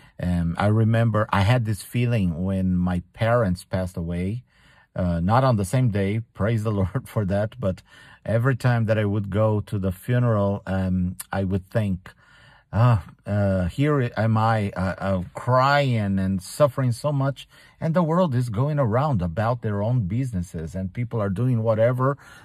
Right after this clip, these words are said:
they keep on doing. Nobody, uh, knows about it, and nobody cares outside that l-, small circle of people."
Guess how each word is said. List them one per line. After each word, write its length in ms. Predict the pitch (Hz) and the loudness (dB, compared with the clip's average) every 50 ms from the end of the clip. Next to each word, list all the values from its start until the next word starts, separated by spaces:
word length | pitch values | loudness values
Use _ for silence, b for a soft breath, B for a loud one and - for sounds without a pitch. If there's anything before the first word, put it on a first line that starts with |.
| B B - | B B 0
they 140 | 110 120 | 0 0
keep 220 | - - - 139 127 | 0 0 -2 0 2
on 180 | 147 147 139 | 2 2 2
doing. 300 | 117 - 160 170 127 95 | 2 0 0 0 0 0
Nobody, 760 | 104 135 139 131 107 123 - - 151 139 - 98 101 104 107 - | 0 0 0 2 2 2 0 0 -4 -8 -6 -4 -4 -4 -4 -4
uh, 100 | - 95 | -2 -2
knows 420 | 98 101 107 123 147 190 208 185 143 | 0 2 2 2 2 0 0 -2 -4
about 260 | 120 101 110 107 101 | -2 0 0 0 -2
it, 120 | 120 139 - | -2 -4 -4
and 100 | 170 170 | -4 -2
nobody 280 | 160 101 104 135 165 | -2 0 0 -2 -2
cares 560 | 131 - - - 113 117 95 78 78 - - b b b b b b b | -4 -6 -6 -4 -2 -2 -4 -4 -8 -12 -16 b b b b b b b
outside 600 | - 101 90 - - - 113 107 107 113 104 - - - | -4 -4 -4 -4 -2 0 2 2 2 0 -2 -6 -8 -4
that 220 | - 98 92 107 | -2 -2 -2 -2
l-, 80 | 107 104 | -4 -6
small 420 | 87 - - 113 113 117 123 127 | -4 -2 0 2 4 4 4 2
circle 580 | 127 - - - 104 92 98 95 - 110 104 101 | 0 -4 -4 -4 -2 -2 -2 -4 -6 -6 -4 -4
of 160 | 101 92 - - | -6 -8 -10 -8
people." 400 | - 127 120 - - 90 95 | -8 -8 -6 -8 -10 -12 -12